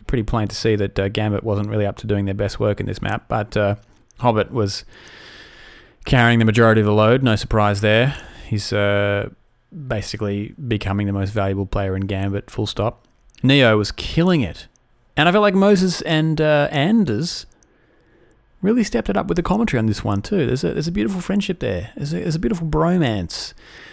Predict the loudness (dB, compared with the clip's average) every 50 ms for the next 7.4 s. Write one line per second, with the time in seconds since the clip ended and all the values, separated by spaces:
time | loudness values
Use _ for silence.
0 | -20 -20 _ _ -2 0 0 0 0 2 2 2 2 0 -2 -4 -8 -14 -18 _
1 | _ _ _ _ _ _ -6 -4 -2 -2 -2 -2 -2 -2 -2 0 0 0 -2 -4
2 | -6 -10 -12 -14 -16 _ _ _ _ _ -20 _ -18 -16 -16 -18 -18 -20 -20 -20
3 | -20 -20 _ -6 0 2 4 4 4 4 2 0 -6 _ _ _ _ -2 0 0
4 | 2 2 2 0 0 0 -2 -4 -6 -12 _ _ _ _ _ _ -6 -4 -2 -2
5 | 0 0 0 0 0 0 0 -2 -2 -4 -6 -8 -10 -14 _ _ _ _ _ 0
6 | 2 4 4 4 2 0 2 2 4 4 2 0 -2 -2 -2 -2 -2 0 2 2
7 | 2 2 2 0 -6 -12 -16